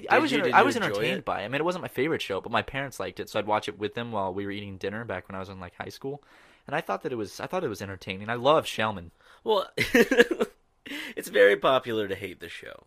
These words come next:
Speaker 2: I don't like the show personally. I don't like its quality. I don't like its writing. Um, the characters, I, I personally just don't seem, I don't know, I'm not interested in the show.
Speaker 1: Yeah, no, I understand
Speaker 2: But,
Speaker 1: that.
Speaker 2: um, there is this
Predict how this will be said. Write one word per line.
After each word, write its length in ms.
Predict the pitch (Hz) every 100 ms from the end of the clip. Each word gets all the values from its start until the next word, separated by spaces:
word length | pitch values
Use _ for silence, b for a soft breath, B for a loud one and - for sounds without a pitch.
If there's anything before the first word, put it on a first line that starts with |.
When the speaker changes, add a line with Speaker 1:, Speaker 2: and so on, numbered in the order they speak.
| _
Speaker 2:
I 120 | 139 165
don't 180 | 185
like 180 | 143 143
the 80 | 151
show 240 | - 147
personally. 720 | 147 127 120 - 139 143 151 156 _
I 100 | 107
don't 100 | 117
like 180 | 110 107
its 100 | -
quality. 400 | - 117 123 117
I 40 | 101
don't 100 | 92
like 140 | 90
its 100 | -
writing. 580 | 101 120 120 120 120 113
Um, 420 | 92 92 92 92
the 60 | 92
characters, 580 | - 110 110 - 110 101
I, 160 | 101 95 _ -
I 80 | 101
personally 500 | 104 101 - 101 98
just 220 | 95 -
don't 260 | 101 98 - _ _
seem, 420 | - - 101 101 -
I 80 | 107
don't 80 | 98
know, 80 |
I'm 80 | 92
not 160 | 104 -
interested 400 | 107 - - 110
in 80 | 107
the 60 |
show. 280 | 104 110 107
Speaker 1:
Yeah, 280 | 135 127 127
no, 140 | 120
I 120 | 120 143
understand 360 | 147 - 104
Speaker 2:
But, 100 | 135
Speaker 1:
that. 80 | 131
Speaker 2:
um, 360 | 131 131 131 - _ _ - -
there 240 | 139 180 196
is 220 | 233 190
this 400 | 190 151 -